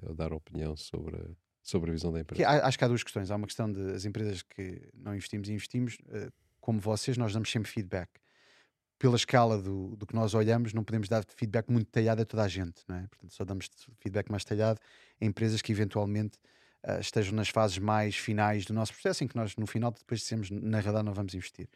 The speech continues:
Speaker 2: Ah, a segunda pergunta que tu fizeste, que eu acho que, que é, que é se calhar a mais interessante e a mais relevante, é, eh, de influenciar. Obviamente que influenciamos e tomamos muitas vezes lugares no Conselho de Administração da empresa e, portanto, influenciamos de uma forma,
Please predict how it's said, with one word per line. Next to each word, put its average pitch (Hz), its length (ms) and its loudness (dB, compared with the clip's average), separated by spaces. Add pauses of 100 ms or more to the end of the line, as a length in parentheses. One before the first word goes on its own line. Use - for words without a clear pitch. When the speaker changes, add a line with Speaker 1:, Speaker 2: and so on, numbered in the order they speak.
(500)
Speaker 2:
Ah, 135 280 8
a - 20 10
segunda 185 240 4
pergunta 180 240 0
que - 80 -4
tu - 60 -12
fizeste, 160 260 0
que - 60 0
eu 147 40 6
acho 131 120 0
que, 127 180 0
que - 180 -4
é, 110 300 2
que - 160 -8
é 104 40 -2
se - 80 -6
calhar 110 220 2
a 107 40 0
mais 110 220 2
interessante 117 380 -2
e 110 40 0
a - 20 0
mais 110 180 0
relevante, 98 480 -4 (640)
é, 131 1500 2
eh, 135 40 0
de 120 100 6
influenciar. 135 380 6
Obviamente 127 340 8
que - 120 2
influenciamos 123 580 0
e 92 80 -6
tomamos 98 380 -4
muitas 107 260 -2
vezes 113 220 -2
lugares 113 320 2
no 110 80 -4
Conselho 113 220 -2
de 110 60 0
Administração 117 240 -2
da 117 60 2
empresa 185 300 -2
e, 165 40 -4
portanto, - 280 -6
influenciamos 110 460 -2
de - 60 -2
uma 107 60 2
forma, 135 440 4